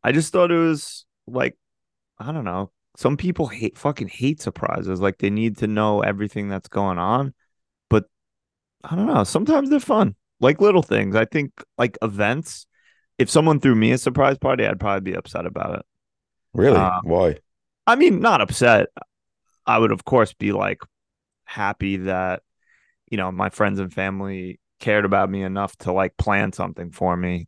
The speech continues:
Speaker 1: You know, that would, that would be super nice. But, like, I, I don't know. I need to, like, know things. Like,
Speaker 2: It's
Speaker 1: people
Speaker 2: ju-
Speaker 1: who, people who, um, don't find out the gender of their child, and that's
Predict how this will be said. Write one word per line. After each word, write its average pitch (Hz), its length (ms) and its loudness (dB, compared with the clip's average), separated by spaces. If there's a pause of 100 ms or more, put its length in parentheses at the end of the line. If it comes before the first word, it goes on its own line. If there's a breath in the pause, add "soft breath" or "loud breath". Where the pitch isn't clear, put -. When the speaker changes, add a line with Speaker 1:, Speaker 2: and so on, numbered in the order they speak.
(120)
Speaker 1:
You 95 100 0
know, 90 140 0
that 98 140 2
would, 92 260 0
that 95 120 0
would 92 100 -2
be 90 100 -8
super 92 320 -10
nice. 92 260 -4
But, 120 160 0
like, 156 240 4
I, 165 180 2
I - 40 2
don't 196 140 0
know. 87 60 -2
I 104 160 2
need 123 240 -2
to, 131 100 0
like, 123 200 0 (460)
know 113 220 2
things. - 400 -8 (1800)
Like, 107 160 -2
Speaker 2:
It's 135 140 6
Speaker 1:
people 127 220 6
Speaker 2:
ju- 127 40 4
Speaker 1:
who, 120 440 8 (240 soft breath)
people 123 320 4
who, 113 480 4 (100)
um, 101 540 -2
don't 107 320 0
find 104 280 0
out 101 200 0
the 98 100 -6
gender 98 720 -4
of 92 220 -6
their 92 160 -6
child, 101 440 0
and 101 160 0
that's - 400 -8